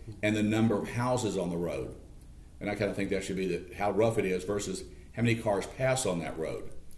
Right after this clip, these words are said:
'Cause in my neighborhood, there's a road to the side of me that has no houses on that road because it's, it's a side street, kind of a side street, and there's people, all, houses all down it. I was teasing Ruth one day. I said, "Is there a limit on, on, on, um, on, um,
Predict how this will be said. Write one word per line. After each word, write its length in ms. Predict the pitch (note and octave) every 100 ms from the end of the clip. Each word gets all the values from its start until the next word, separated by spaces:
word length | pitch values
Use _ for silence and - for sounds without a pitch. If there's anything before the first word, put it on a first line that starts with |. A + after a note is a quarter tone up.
| - - - -
'Cause 160 | G2+
in 140 | G#2+ G#2
my 140 | C3
neighborhood, 400 | B2+ G#2 F#2+ G2
there's 120 | G2
a 60 | F#2+
road 140 | G#2
to 60 | F#2+
the 100 | F#2
side 240 | A#2+ B2
of 60 | G#2
me 60 | F2+
that 120 | E2+
has 200 | F#2+ -
no 220 | A2+ E3+
houses 400 | C#3 G#2+ F#2 F#2
on 120 | E2+
that 180 | D2 B1
road 280 | C#2+ A#1+ - - - - - - - - -
because 240 | G2 F#2
it's, 140 | F#2
it's 200 | - E2+
a 80 | F2
side 320 | E2 A#2 A#2+
street, 320 | - F2+ E2+ F#2
kind 120 | F#2
of 60 |
a 40 | A2
side 180 | A2+ A2+
street, 220 | F#2 E2
and 100 | F#2
there's 140 | F2+
people, 320 | E2 A#2+ A2 F#2
all, 240 | G2+ G2
houses 280 | G#2 G#2 G#2
all 120 | F2+
down 240 | F#2+ G2
it. 140 | F2+ - - - - - -
I 20 |
was 80 | -
teasing 240 | A2+ G2
Ruth 220 | G#2 G2+ F#2 F2+
one 140 | F2+
day. 100 | F2
I 40 | E2+
said, 260 | F#2+ E2
"Is 80 | F2
there 100 | G#2+
a 40 | G2+
limit 280 | B2 C#3
on, 220 | A2+ F#2 -
on, 280 | F2+ E2+ E2+ F2
on, 200 | D#2+ D#2
um, 220 | D2 - - - - - - -
on, 240 | E2 E2
um, 200 | D#2+ D2+